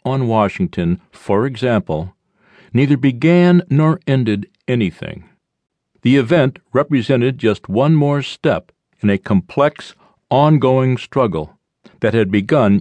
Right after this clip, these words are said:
years earlier and in many ways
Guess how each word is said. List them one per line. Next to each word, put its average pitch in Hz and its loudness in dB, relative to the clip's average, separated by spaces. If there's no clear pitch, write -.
years 120 0
earlier 90 -2
and 117 0
in 104 4
many 156 2
ways 87 -4